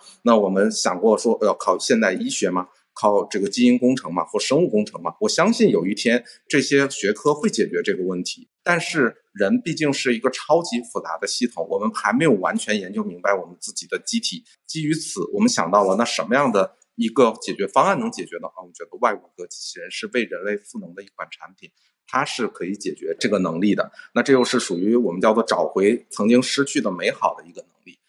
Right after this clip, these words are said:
那基于这个核心逻辑，所以我们觉得在哪个场景最需要呢？那就是在康复和养老这个场景下是最需要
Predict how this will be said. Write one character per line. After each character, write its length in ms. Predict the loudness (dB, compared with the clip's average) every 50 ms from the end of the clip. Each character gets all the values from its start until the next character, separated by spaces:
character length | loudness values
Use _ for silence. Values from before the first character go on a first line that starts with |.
| _ _ _
那 260 | 0 2 2 2 0 -2 _ _ _ _ _ _ _
基 160 | -4 0 2 4
于 140 | 4 2
这 180 | 4 4 2 4
个 300 | 6 4 4 4 2 -2
核 180 | -6 -4 -2 -2
心 160 | 0 2 0
逻 140 | 2 2 0
辑， 160 | 0 0 -2
所 160 | -2 0 0
以 20 | 0
我 40 | 0
们 100 | -2 -2
觉 140 | 0 2
得 100 | 2 2
在 140 | 4 4 2
哪 160 | 2 2 2
个 80 | 0 0
场 240 | -2 0 0 2 2
景 240 | 4 2 2 0 -2 _ _
最 180 | -2 0 0
需 180 | 0 0 0 2
要 180 | 2 2 2
呢？ 120 | 2 0 -2 -2
那 80 | -2 -2
就 100 | -2 -4
是 140 | -6 -6
在 160 | -6 -6 -6 -6 -4
康 200 | -4 -4 -4 -4
复 140 | -4 -14 -16
和 120 | -14 -14
养 180 | -12 -10 -6 -2
老 160 | -2 -2 -2
这 100 | -4 -10 -10
个 180 | -10 -10 -10 _ _ _ _ -12
场 240 | -12 -10 -6 -6 -6
景 180 | -6 -6 -8
下 180 | -6 -6 -6 -6 -6 -10 -16 -6
是 120 | -2 -2
最 140 | 0 2 2
需 220 | 0 0 0 2 4
要 260 | 4 4 4 2